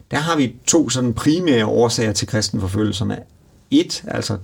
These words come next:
aktivt gør de kristne det galt, at de dyrker Kristus, og to, passivt gør de det galt, at de nægter at dyrke de øvrige guder.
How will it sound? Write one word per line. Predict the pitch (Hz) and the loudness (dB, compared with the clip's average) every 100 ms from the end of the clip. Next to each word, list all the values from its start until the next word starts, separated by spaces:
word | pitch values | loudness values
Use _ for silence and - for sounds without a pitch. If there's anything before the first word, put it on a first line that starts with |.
| - | -4
aktivt | 135 - - 143 120 - | -2 -2 0 0 0 0
gør | 117 | -2
de | 107 | -2
kristne | - 120 120 110 | 0 -2 -2 -4
det | 110 | -2
galt, | 120 107 | -2 -2
at | 107 90 | -4 -4
de | |
dyrker | 98 98 160 196 | -4 2 2 2
Kristus, | 160 156 147 - 131 - - - - - - | -4 -4 -4 -4 -4 -6 -10 -20 -20 -12 -8
og | 98 | -4
to, | - 156 139 - _ - | 0 2 0 -6 _ -8
passivt | 139 143 131 120 104 - | -2 0 2 2 0 -2
gør | - 110 | 0 2
de | 104 | 2
det | 113 113 | 0 0
galt, | 117 107 - | 0 0 -2
at | - - | -4 -2
de | 104 95 - - - | -2 -4 -16 -14 -4
nægter | 107 123 131 - 104 107 | -2 0 -2 -4 -4 -4
at | 98 | 0
dyrke | 113 113 110 | 2 4 2
de | 95 92 - - | 0 -4 -8 -8
øvrige | 107 107 107 101 92 _ | -4 -2 -2 -4 -6 _
guder. | 110 101 101 | -8 -6 -8